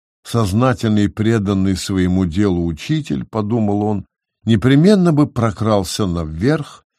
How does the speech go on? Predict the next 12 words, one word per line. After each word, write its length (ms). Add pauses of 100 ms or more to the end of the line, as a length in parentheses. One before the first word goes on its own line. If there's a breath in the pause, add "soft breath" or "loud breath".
(140)
и 80
застиг 540
мальчишек 680
на 100
месте 360
преступления, 1000 (220)
а 120
затем 420
наказал 680
бы 280 (140)
соответствующим 1400
образом. 800